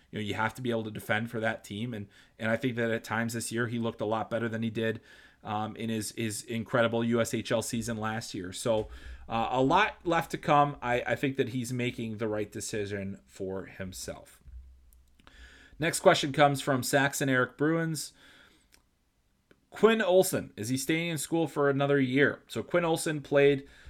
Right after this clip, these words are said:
for Minnesota Duluth this year, and I thought this was his kind of breakout season. Um, you know, he's, he's been a quality college player for the last couple of years, um, but not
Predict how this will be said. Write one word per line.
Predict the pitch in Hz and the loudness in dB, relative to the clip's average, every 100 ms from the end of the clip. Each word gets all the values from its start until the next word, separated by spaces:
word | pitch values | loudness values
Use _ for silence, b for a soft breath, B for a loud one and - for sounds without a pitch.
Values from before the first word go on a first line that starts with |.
| B | B
for | - 160 170 160 - | -4 2 2 2 0
Minnesota | 139 165 - 156 | -2 0 0 0
Duluth | 139 127 139 135 | 2 2 2 2
this | 135 131 | 0 0
year, | 139 131 | 0 2
and | 135 | 2
I | |
thought | 147 185 | 4 2
this | 185 175 | 4 2
was | 165 147 | 2 0
his | 151 139 127 - | 4 4 4 -4
kind | - 156 | -4 -2
of | 156 104 | -2 -2
breakout | 123 131 135 127 113 | 2 2 2 0 -2
season. | - 120 113 98 78 - | -4 -4 -4 -8 -12 -8
Um, | 104 107 104 107 113 - | -2 2 2 0 -6 -10
you | 123 117 | -6 -4
know, | |
he's, | 104 131 131 | -2 -2 -2
he's | 135 131 123 | -4 -8 -2
been | 160 | 0
a | 175 | 0
quality | - - 147 160 156 | -2 4 6 6 4
college | 139 143 143 135 - | 0 2 2 2 -4
player | 131 123 123 120 b b b b b b _ - | -2 0 -2 -6 b b b b b b _ -20
for | - 139 131 131 131 131 135 B B B B | -2 4 6 6 6 4 0 B B B B
the | - | 0
last | 139 143 143 - | 4 6 6 2
couple | - 147 139 | 2 2 4
of | 127 | 2
years, | 120 127 123 120 117 - | 4 4 6 2 0 -6
um, | 117 113 110 101 | -4 -2 -2 0
but | 135 147 | 0 4
not | 156 165 156 | 4 4 2